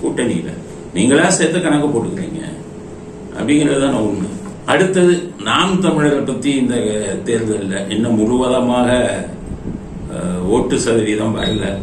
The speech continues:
போனதுல நாற்பது லட்சம் ஓட்டு வாங்கினாங்க, இந்த இதுலயும் அவ்வளவுதான் வாங்குவாங்கன்னு நினைக்கிறேன். போன தடவை ஆறு சதவீதம் ஓட்டு வாங்கினாங்க, இந்த தடவை அதே ஆறு சதவீதம்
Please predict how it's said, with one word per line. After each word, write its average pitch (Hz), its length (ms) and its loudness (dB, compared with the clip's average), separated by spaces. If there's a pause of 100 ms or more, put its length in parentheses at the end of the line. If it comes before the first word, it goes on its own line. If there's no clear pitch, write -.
(160)
போனதுல 113 400 0
நாற்பது 123 360 2
லட்சம் 120 260 2
ஓட்டு 120 180 0
வாங்கினாங்க, 110 500 0 (720)
இந்த 90 120 0
இதுலயும் 117 240 4
அவ்வளவுதான் 135 460 2
வாங்குவாங்கன்னு 127 520 2
நினைக்கிறேன். 117 500 0 (1400)
போன 113 180 0
தடவை 123 300 2
ஆறு 131 260 0
சதவீதம் 127 400 2
ஓட்டு 120 240 2
வாங்கினாங்க, 110 640 -2 (720)
இந்த 95 180 0
தடவை 120 240 2
அதே 135 220 4
ஆறு 127 240 2
சதவீதம் 113 600 -2